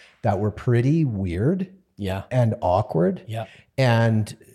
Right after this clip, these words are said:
Speaker 1: times where we were super uncomfortable, but we always wanted to be really kind and
Speaker 2: Very
Speaker 1: honor
Speaker 2: professional.
Speaker 1: them and
Speaker 2: Yeah.
Speaker 1: professional. So we wanted to make sure we called them. And again, no cell phones. So we drove into Kelowna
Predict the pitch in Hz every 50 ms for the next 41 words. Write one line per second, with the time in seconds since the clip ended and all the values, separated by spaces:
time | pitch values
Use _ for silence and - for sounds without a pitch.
0 | - - 92 131 143 - 143 127 120 120 120 120 110 104 117 117 110 107 104 104
1 | 104 107 - - 139 127 120 113 110 98 - - - - 151 127 110 - 131 117
2 | 117 - - 110 104 - 139 139 160 170 143 120 98 110 113 107 - 110 104 104
3 | 107 110 104 107 101 101 101 98 98 98 95 95 98 101 104 104 104 104 - -
4 | - 117 107 107 104 104 104 101 98 98 98 90 90 104 - 101 101 104 107 107
5 | 104 104 107 107 101 107 107 104 101 98 101 98 95 95 95 - 92 92 117 110
6 | - - 117 110 107 - - - - - _ - - 120 110 110 113 110 113 110
7 | 113 110 113 113 110 - - 117 117 113 - - - - 104 107 117 110 117 113
8 | 117 113 117 113 - - - - - - - 123 127 123 151 165 127 107 120 147
9 | 156 - - - 127 - 120 101 90 92 - - 117 127 135 123 113 123 127 120
10 | 117 110 117 107 - - 120 110 107 104 - - - 110 110 123 135 120 98 87
11 | 101 113